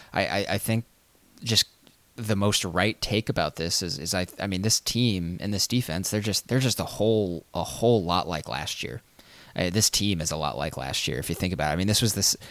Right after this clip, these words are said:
this was the same week last year where they went on the road, you know, in Lubbock and won sixty-six to fifty-nine and couldn't get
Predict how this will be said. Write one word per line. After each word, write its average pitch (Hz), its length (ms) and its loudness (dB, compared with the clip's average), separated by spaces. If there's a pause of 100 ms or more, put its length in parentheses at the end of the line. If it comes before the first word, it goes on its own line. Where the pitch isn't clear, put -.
(120)
this 117 140 6
was 113 140 4
the 101 80 0
same 113 340 6
week 104 240 4
last 92 320 2
year 98 160 4
where 90 140 2
they 87 120 2
went 95 180 0
on 92 100 -2
the 85 80 0
road, 87 500 0
you 98 60 0
know, 87 120 0
in 78 80 -2
Lubbock 82 420 0
and 71 260 -4 (100)
won 85 160 0
sixty-six - 500 2
to 87 80 0
fifty-nine 80 540 -2
and 78 120 -6
couldn't 82 240 -2
get 78 220 -2